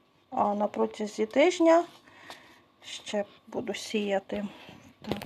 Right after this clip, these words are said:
це кавун Кримсон Світ. Відкриваємо Чарстон Грей.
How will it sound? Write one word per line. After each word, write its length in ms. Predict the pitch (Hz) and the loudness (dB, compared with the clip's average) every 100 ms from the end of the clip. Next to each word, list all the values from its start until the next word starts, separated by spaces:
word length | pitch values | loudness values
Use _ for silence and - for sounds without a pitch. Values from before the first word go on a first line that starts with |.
| - | -6
це 160 | 240 240 | -4 4
кавун 340 | 226 220 262 | 6 8 8
Кримсон 560 | 262 240 226 233 233 220 | 8 4 2 2 0 0
Світ. 420 | - - 190 - | -4 -6 -8 -10
Відкриваємо 680 | - - 190 208 254 277 262 - - - - - - _ _ | -16 -4 4 8 10 8 6 0 -20 -20 -18 -18 -20 _ _
Чарстон 840 | - - 214 233 233 - - 240 240 | -2 6 10 10 8 -2 6 8 8
Грей. 600 | 196 214 196 190 208 - | 6 6 8 8 4 -2